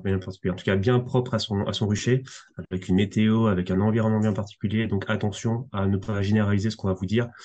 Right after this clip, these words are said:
Ce n'est pas forcément vrai, ça peut l'être, hein, voilà, c'est à vérifier en fait dans le temps. C'est pour ça qu'il, qu'il faut qu'on répète, répète, euh, à différents endroits,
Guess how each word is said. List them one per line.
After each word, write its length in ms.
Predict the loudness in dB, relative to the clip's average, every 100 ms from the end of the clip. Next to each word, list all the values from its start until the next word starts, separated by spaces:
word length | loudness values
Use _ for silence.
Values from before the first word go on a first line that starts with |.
| -20 _
Ce 140 | -2
n'est 60 | 0
pas 120 | 2
forcément 420 | 2 2 4 2
vrai, 160 | 2 0
ça 140 | 0
peut 140 | 0 2
l'être, 300 | 2 0 -4
hein, 120 | -2
voilà, 260 | 0 0 -2
c'est 140 | -2
à 100 | 0
vérifier 340 | 2 2 2 0
en 60 |
fait 140 | 0 0
dans 100 | 0
le 80 | -2
temps. 200 | -4 -6
C'est 120 | -6
pour 140 | -4
ça 100 | -4
qu'il, 320 | -6 -4 -6 -6 -18 -20 -18
qu'il 100 | -8
faut 120 | -4
qu'on 120 | 0
répète, 380 | 0 0 -2 -4 -10 -6
répète, 340 | -4 -4 -2
euh, 260 | 0 0 0 -6 _ _ _ _ _
à 60 | -4
différents 360 | -2 0 2 2
endroits, 380 | 2 0 -2